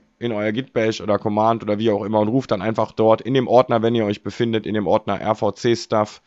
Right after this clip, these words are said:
X T T S R V C U I, ruft ihr dann einfach auf Python und dann App Pi, dann wird das Ganze gestartet und es öffnet sich eben halt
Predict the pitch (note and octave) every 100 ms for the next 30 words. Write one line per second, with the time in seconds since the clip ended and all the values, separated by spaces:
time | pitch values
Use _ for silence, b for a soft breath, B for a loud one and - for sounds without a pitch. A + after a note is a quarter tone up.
0 | b b b A#2+ A2 - A#2 G2+ G2 -
1 | A2 A2 A2+ G#2 - A2 - G#2 G#2 A#1+
2 | G#2+ A2+ - B B B2 B2+ - A2+ F#2+
3 | A2 A2+ G2 G#2 - A#2 A#2+ - A#2 F#2
4 | G2+ G2+ G2+ A#2+ - - - A#2+ B2 B2
5 | b b - A#2 A2 B2 A#2+ - B2 A2+
6 | A2+ G#2 - A#2 C#3+ D3 A2+ A2+ G#2+ A#2
7 | - A2+ A2 - A#2 A#2 A2 G#2+ G#2